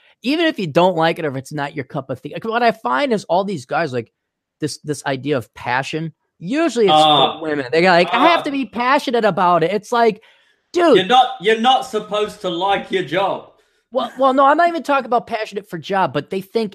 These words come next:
Speaker 1: everything has to be, like, you know, the dial goes up to ten.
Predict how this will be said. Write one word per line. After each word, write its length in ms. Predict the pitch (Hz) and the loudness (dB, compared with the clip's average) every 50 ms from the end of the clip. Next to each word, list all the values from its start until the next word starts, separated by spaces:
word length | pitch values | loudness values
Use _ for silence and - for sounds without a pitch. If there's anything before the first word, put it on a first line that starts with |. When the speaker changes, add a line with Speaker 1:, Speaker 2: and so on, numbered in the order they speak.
| _ | _
Speaker 1:
everything 380 | - 180 202 269 - - 247 208 | -2 -2 -2 -2 -6 -4 -4 -2
has 200 | 190 202 190 - | 0 0 -2 -2
to 80 | - 175 | -6 -6
be, 400 | 156 165 165 160 156 151 - _ _ _ _ _ | -4 -4 -4 -4 -4 -6 -10 _ _ _ _ _
like, 320 | _ 143 131 123 117 - _ _ _ _ _ _ _ _ _ | _ -4 -4 -4 -4 -8 _ _ _ _ _ _ _ _ _
you 220 | - - 143 131 127 | -20 -14 -12 -10 -8
know, 300 | 127 117 113 110 110 110 | -8 -6 -6 -8 -6 -4
the 80 | - 139 | -4 -6
dial 400 | 127 - 151 156 170 180 175 175 | -2 0 2 2 4 4 2 2
goes 260 | 175 180 160 147 147 | 2 2 2 2 2
up 160 | 160 156 - | 0 -2 -2
to 80 | - 143 | -10 -12
ten. 500 | 127 - - 156 147 143 139 135 131 127 | -12 -8 -8 -6 -4 -4 -4 -4 -6 -8